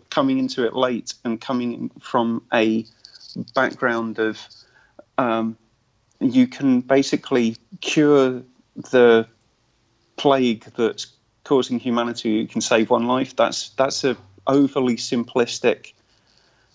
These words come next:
premise to jump from, and frankly, in, I'm, I, I'd bear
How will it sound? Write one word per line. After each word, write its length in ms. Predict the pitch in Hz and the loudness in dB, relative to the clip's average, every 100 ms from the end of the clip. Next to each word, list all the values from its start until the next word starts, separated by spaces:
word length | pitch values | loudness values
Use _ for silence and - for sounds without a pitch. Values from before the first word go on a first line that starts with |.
| - _ - - | -20 _ -20 -14
premise 460 | - 131 120 127 - | -4 0 0 -2 -2
to 200 | - 120 | 0 2
jump 340 | - 135 135 | 4 4 4
from, 420 | - 156 170 165 - _ _ | 2 2 2 0 -10 _ _
and 500 | 139 135 123 120 117 - - - - | 0 2 0 -2 -6 -10 -20 -20 -20
frankly, 800 | - 147 135 123 143 123 117 117 _ 127 | -8 -4 -4 -4 -4 -2 -4 -8 _ -6
in, 360 | 120 113 - - _ - | -4 -6 -12 -20 _ -6
I'm, 380 | - 127 123 113 - - | 0 2 2 -2 -10 -8
I, 120 | 113 - _ _ _ _ - - - _ | -8 -8 _ _ _ _ -20 -20 -20 _
I'd 320 | 117 127 - | -2 -2 -2
bear 440 | 127 123 123 117 | 0 2 2 0